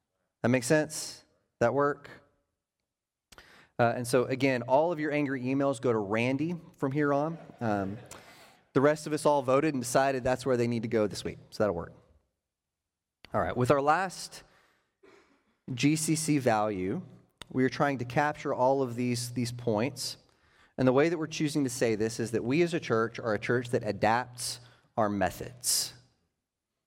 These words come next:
Okay, the mission is too important for us to take the easy path of just chasing our own comforts.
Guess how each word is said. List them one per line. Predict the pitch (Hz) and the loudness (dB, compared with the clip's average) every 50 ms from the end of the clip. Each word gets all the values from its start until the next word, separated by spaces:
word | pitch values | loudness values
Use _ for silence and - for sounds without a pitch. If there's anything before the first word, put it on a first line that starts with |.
| _ _ - | _ _ -4
Okay, | 127 - | -2 0
the | 120 123 127 | 2 2 4
mission | 127 131 156 180 - - 214 214 233 226 - - - - _ _ _ _ _ _ _ _ _ - | 4 4 2 2 2 0 0 0 -2 -4 -6 -10 -16 -20 _ _ _ _ _ _ _ _ _ -2
is | - 131 120 123 - | -2 -2 -2 0 0
too | - 165 165 | 2 2 2
important | 151 156 - 139 147 160 170 180 165 | 2 2 0 2 2 2 0 -2 -4
for | - 135 127 | -2 -2 -2
us | 135 - | -2 -2
to | - 123 | -4 -2
take | - 147 131 - | 0 0 0 -2
the | - - - 113 | -4 -6 -2 -2
easy | 131 123 143 160 | -2 0 -2 -4
path | 156 143 139 143 151 151 - | -2 0 0 0 0 -2 -6
of | 131 113 | -6 -6
just | 120 117 120 - | -6 -6 -6 -6
chasing | - - 120 131 123 - 139 127 123 | -4 -2 -2 -2 -2 -2 -2 -2 0
our | 123 123 120 101 | 2 0 0 0
own | 107 110 117 113 | 0 -2 -4 -4
comforts. | 110 - 131 131 156 175 202 - - - - - - | -4 -4 -4 -4 -2 -2 -4 -4 -4 -8 -12 -12 -12